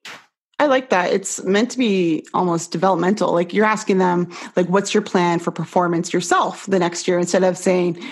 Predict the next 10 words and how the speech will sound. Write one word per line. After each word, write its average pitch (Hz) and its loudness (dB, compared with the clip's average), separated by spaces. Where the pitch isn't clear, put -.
"This 202 0
is 190 0
what 190 2
I've 175 0
seen. 196 2
Let's 175 -2
have 208 0
a 208 -2
conversation 185 0
on 170 0